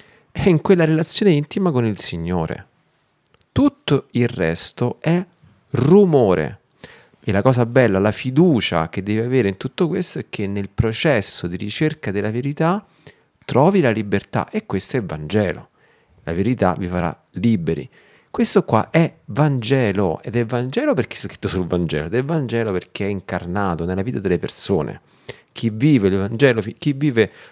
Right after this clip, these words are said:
la ricerca della verità fino in fondo, vive una profonda libertà. È storia di vita, lo vedi nella vita dei santi, lo vedi nella vita delle persone che incontri per strada e che effettivamente hanno abbracciato questo tipo di, di ricerca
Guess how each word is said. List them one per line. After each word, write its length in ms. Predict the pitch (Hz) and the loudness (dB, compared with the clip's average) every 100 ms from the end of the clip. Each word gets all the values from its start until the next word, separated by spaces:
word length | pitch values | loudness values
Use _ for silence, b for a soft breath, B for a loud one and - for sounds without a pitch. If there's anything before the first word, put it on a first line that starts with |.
| B | B
la 140 | - 107 | -4 -2
ricerca 420 | 113 170 156 120 | 2 2 2 0
della 160 | 107 | 2
verità 260 | 110 120 123 | 2 2 0
fino 240 | - 123 | 0 -6
in 80 | 131 | -6
fondo, 640 | 131 - 208 220 226 - _ _ | -6 0 0 0 -4 -4 _ _
vive 520 | 104 104 143 170 196 - | -10 -2 0 2 0 0
una 200 | 117 110 | -2 0
profonda 680 | 151 - 107 117 127 135 b b _ | 0 0 -2 -2 -4 -4 b b _
libertà. 720 | 95 113 104 98 - 87 78 - _ | -4 0 0 0 -2 -2 -2 -8 _
È 280 | - 135 135 | 0 2 2
storia 480 | - - 147 151 143 | -2 -2 2 2 2
di 140 | 107 | -2
vita, 320 | 98 120 95 87 | -2 -4 -2 -6
lo 100 | 78 | -6
vedi 240 | 85 82 | -8 -8
nella 180 | 80 78 | -12 -14
vita 200 | 80 - | -16 -16
dei 120 | - | -14
santi, 680 | - 98 101 95 92 - 92 B B B | -4 0 2 0 -2 -6 -8 B B B
lo 80 | 90 | -2
vedi 240 | 95 90 | 0 0
nella 240 | 90 85 87 | -2 -2 -2
vita 240 | 95 98 | -4 -4
delle 220 | 85 76 | -6 -8
persone 400 | 107 101 - 107 | -8 -6 -2 -2
che 60 | 92 | -2
incontri 480 | 90 - 120 104 101 | -6 -6 -6 -4 -4
per 100 | 92 | -4
strada 340 | - 131 160 | -4 -4 -2
e 140 | 123 - | -2 -2
che 260 | - 117 B B _ | -4 -4 B B _
effettivamente 640 | 101 - 113 - 131 101 | -8 -6 -6 -4 -4 -4
hanno 140 | 92 | -4
abbracciato 680 | 95 110 117 - 107 107 110 | -2 -4 -4 -4 -2 0 -2
questo 420 | - 117 - 107 | -4 -4 -4 -6
tipo 280 | 113 107 101 | -4 -4 -4
di, 260 | 95 95 95 - _ _ _ _ - _ - | -2 -2 -4 -10 _ _ _ _ -20 _ -4
di 120 | 113 | -2
ricerca 600 | 110 - 147 - 123 110 | 0 0 -2 0 -2 -2